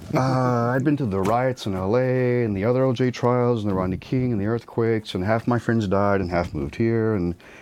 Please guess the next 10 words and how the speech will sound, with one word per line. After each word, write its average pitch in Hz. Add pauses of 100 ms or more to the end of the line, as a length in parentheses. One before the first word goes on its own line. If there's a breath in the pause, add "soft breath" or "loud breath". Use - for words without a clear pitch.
(120 loud breath)
it 95
just 101
seemed 95
like 78
the 80
right 69
thing 62
to -
do. -
<laughs> -